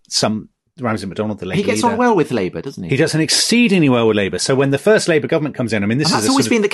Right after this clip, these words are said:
Speaker 2: case. Labour leaders always seem to get on well with monarchs.
Speaker 1: Yeah, it's pretty, it's pretty true, actually. So he gets on exceedingly well with the first Labour government. Um, they have a guy called, uh, what's his name? Jimmy,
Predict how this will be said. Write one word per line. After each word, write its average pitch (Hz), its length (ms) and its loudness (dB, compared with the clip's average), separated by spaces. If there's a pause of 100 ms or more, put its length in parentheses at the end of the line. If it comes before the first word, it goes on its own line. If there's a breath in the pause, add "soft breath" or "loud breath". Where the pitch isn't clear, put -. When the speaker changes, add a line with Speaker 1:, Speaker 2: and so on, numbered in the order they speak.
(120)
Speaker 2:
case. 160 200 0
Labour 170 220 2
leaders 156 240 0
always 180 200 -2
seem 151 120 -4
to - 60 -12
get - 100 -8
on 98 120 -10
well 90 120 -8
with 87 140 -12
monarchs. 80 420 -12 (340)
Speaker 1:
Yeah, 208 280 2
it's 135 120 -2
pretty, 214 200 0
it's 214 120 -4
pretty 98 200 -2
true, 87 200 -4
actually. 80 480 -12
So 147 220 0
he 113 140 -4
gets 143 240 -4
on 151 60 -8
exceedingly 170 680 0
well 98 220 0
with 95 100 -6
the - 60 -14
first 90 320 -6
Labour 85 220 -12
government. 131 420 -6 (420 loud breath)
Um, 101 180 -4
they 110 80 -2
have 107 120 -4
a 104 40 -6
guy 104 260 0
called, 101 280 -10
uh, 95 300 -6
what's - 160 -18
his 90 120 -16
name? 78 120 -16
Jimmy, 117 360 -12